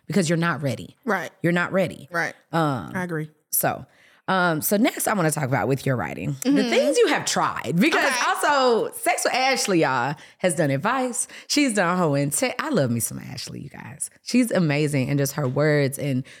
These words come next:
Speaker 1: the way that she tells you what she's going through is just, it's an experience, whether
Speaker 2: It
Speaker 1: you
Speaker 2: is.
Speaker 1: wanna do it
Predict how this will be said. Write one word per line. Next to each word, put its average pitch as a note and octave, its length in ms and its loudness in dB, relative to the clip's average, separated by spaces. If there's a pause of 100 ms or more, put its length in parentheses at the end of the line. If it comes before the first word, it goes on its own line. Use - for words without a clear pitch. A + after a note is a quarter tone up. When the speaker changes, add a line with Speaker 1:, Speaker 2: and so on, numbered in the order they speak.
Speaker 1:
the D#3+ 80 0
way E3+ 180 4
that E3+ 140 0
she F3 160 -2
tells E3 400 2
you E3 80 0
what C#3+ 160 2
she's C3 240 -2
going C#3 340 2
through C3+ 200 -2
is B2+ 160 -2
just, B2+ 340 -2 (100)
it's G#3+ 200 0
an C4 80 4
experience, C#3+ 720 0
whether D#3 160 2
Speaker 2:
It - 60 2
Speaker 1:
you F3 100 4
Speaker 2:
is. E3+ 60 4
Speaker 1:
wanna D#3 160 2
do C#3+ 220 0
it - 240 -2